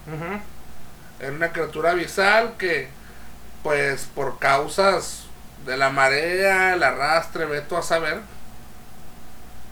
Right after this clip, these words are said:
Speaker 2: pues, la, la, la marea lo sacó al mar.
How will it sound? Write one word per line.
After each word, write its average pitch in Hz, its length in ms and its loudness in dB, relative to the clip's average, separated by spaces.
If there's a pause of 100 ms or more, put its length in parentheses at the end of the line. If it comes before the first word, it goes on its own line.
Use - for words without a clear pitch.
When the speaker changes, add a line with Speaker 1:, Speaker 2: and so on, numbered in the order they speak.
(480)
Speaker 2:
pues, 190 300 2 (140)
la, 131 320 2 (760)
la, - 140 -10 (720)
la 147 120 2
marea 135 320 6
lo 170 100 2
sacó 175 340 0
al 320 100 0
mar. 359 200 0